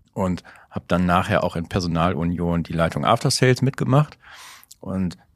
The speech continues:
diese Kombination kommt mir im Grunde heute noch zugute, weil ich also sowohl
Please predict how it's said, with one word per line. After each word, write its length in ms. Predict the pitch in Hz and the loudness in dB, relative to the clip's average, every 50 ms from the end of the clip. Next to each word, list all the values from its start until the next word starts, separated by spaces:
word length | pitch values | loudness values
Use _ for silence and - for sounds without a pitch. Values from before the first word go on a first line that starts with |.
| _ _ | _ _
diese 180 | - 85 95 95 | -8 -4 -4 -4
Kombination 680 | - - 107 104 101 98 95 90 - - 104 101 101 | 0 2 2 4 4 4 4 2 2 2 2 2 4
kommt 180 | - - 98 95 | 4 2 2 2
mir 60 | 98 | 2
im 80 | 95 92 | 0 2
Grunde 280 | 90 104 101 92 90 | 2 2 2 2 4
heute 220 | 90 92 98 - 107 | 4 2 2 2 0
noch 140 | 95 87 | -2 -2
zugute, 680 | - - 95 82 - 127 151 - 180 180 - 196 190 170 - | -6 -8 -8 -6 -6 -6 -4 -2 0 0 0 0 -4 -6 -8
weil 200 | - 92 90 90 | -4 -2 -2 -2
ich 140 | 87 82 82 | -2 -2 -4
also 360 | 87 87 92 92 87 87 92 _ _ _ _ _ _ - | -4 -2 0 -2 -2 -2 -6 _ _ _ _ _ _ -6
sowohl 640 | - 98 92 82 82 92 95 95 95 92 90 - | -4 -2 -2 -2 0 2 2 4 4 2 2 -2